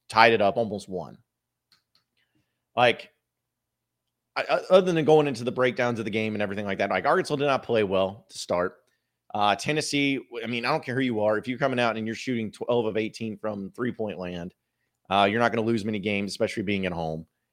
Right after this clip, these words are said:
Like, all these things factoring into it, and then seeing how Arkansas responded when they did get hit in the mouth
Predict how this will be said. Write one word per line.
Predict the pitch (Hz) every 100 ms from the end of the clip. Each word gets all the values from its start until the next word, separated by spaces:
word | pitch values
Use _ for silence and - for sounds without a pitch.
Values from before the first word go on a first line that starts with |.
| _ _ -
Like, | 98
all | - 160
these | 190 196
things | 185 160
factoring | - 151 143 139 123
into | 139 143 117 98
it, | 95 - _
and | 110 110 117
then | 123 123 120
seeing | - - 131 123 -
how | 110 110
Arkansas | 117 117 120 - 110 104 98 -
responded | 101 - 123 123 120 107 101 -
when | 107 107
they | 101
did | 92 117
get | 117 104
hit | 110
in | 107
the |
mouth | 95 92 90 90